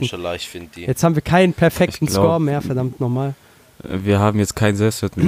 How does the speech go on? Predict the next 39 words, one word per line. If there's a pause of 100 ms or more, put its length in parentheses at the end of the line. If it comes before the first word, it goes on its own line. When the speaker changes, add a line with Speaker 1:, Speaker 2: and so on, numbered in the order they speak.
(120)
Speaker 3:
<clears throat>
Selbstwertgefühl.
Wir
nehmen
uns
jetzt
das
Leben.
Speaker 2:
Ja. (260)
Speaker 3:
Es
hat
einfach
keinen
Speaker 2:
Ja.
Speaker 3:
Sinn
mehr. (180)
Ich
schwör.
Speaker 2:
Ja. (640)
Speaker 3:
Ich
schwör,
Adamo,
morgen,
du
siehst
hier
so
Möhringen,
Junge
springt
aus
Fenster.
Speaker 2:
<laughs> (240)
Ja. (440)
Speaker 1:
Und
junger
Mann
folgt
hinterher.